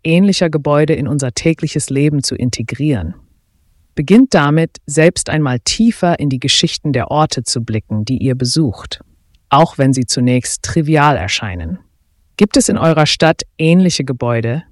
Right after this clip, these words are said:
die auf den ersten Blick vielleicht unscheinbar wirken? Nehmt euch die Zeit, mehr darüber herauszufinden. Jetzt seid ihr dran. Geht online und forscht ein wenig,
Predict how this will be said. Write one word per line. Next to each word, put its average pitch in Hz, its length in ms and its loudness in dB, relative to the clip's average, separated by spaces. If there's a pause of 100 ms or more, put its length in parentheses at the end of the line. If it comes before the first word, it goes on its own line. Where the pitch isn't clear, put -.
(260)
die 127 100 -2
auf - 120 -2
den 131 200 0
ersten 165 460 2
Blick 160 260 0
vielleicht 135 480 -4
unscheinbar 139 680 2
wirken? 156 400 -6 (720)
Nehmt 180 260 4
euch 196 160 0
die 151 140 -4
Zeit, 135 520 -2
mehr 147 200 0
darüber 151 300 0
herauszufinden. 135 960 -4 (580)
Jetzt 143 300 2
seid 131 180 2
ihr 123 80 -2
dran. 113 360 -6 (840)
Geht 143 240 2
online 165 480 2
und 120 100 -4
forscht 147 360 0
ein 151 180 -2
wenig, 165 420 0